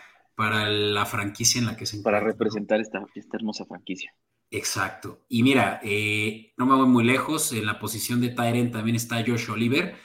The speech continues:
Speaker 1: Hasta hace poco estuvo en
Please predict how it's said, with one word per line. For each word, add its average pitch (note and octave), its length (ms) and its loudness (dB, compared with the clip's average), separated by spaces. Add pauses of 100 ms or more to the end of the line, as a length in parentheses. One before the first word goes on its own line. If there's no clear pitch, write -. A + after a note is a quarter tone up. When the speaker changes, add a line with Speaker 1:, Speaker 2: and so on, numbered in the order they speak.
(280)
Speaker 1:
Hasta - 220 -4
hace F3+ 120 0
poco F3+ 260 -2
estuvo C#3+ 800 0
en G2+ 960 -4